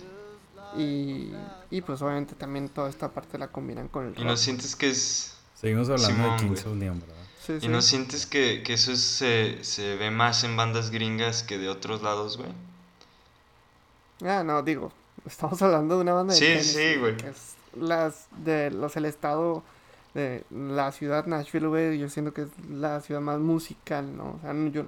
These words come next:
Speaker 1: nunca he ido a Nashville,
Speaker 3: Sí.
Speaker 1: pero, pero he escuchado que es, es una, un lugar donde vas y hay música por todos lados, o sea.
Speaker 3: Sí, aparte
Speaker 1: Este,
Speaker 3: mucho country.
Speaker 1: Claro, claro, es también la cuna del country ahí.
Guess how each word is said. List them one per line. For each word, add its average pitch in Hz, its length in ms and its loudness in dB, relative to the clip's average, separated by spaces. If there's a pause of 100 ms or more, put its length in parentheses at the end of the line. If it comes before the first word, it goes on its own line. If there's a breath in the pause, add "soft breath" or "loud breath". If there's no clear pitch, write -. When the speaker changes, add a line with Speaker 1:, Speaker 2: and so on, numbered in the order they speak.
Speaker 1:
nunca 156 300 -4
he 160 80 2
ido 160 160 4
a 156 40 -2
Nashville, 156 460 0
Speaker 3:
Sí. - 80 -6
Speaker 1:
pero, 156 280 0 (1040 soft breath)
pero 156 200 6
he - 20 4
escuchado 156 440 0
que 156 120 -4
es, - 280 -10 (440)
es 156 160 -6
una, 160 680 2
un 147 120 -2
lugar 151 260 0
donde 151 220 -2
vas 139 260 -4
y 147 80 -2
hay 143 120 0
música 143 340 -6
por - 120 -12
todos 120 220 -8
lados, 101 320 -8
o - 60 -18
sea. - 240 -14 (840)
Speaker 3:
Sí, 110 220 0
aparte 101 360 0
Speaker 1:
Este, - 20 2
Speaker 3:
mucho 120 400 -2
country. 113 480 -4 (400)
Speaker 1:
Claro, 147 300 2 (100)
claro, 151 240 2
es 147 320 -2
también 151 260 0
la 147 140 -6
cuna 156 200 -2
del 143 140 -4
country 139 340 -4
ahí. 139 260 -4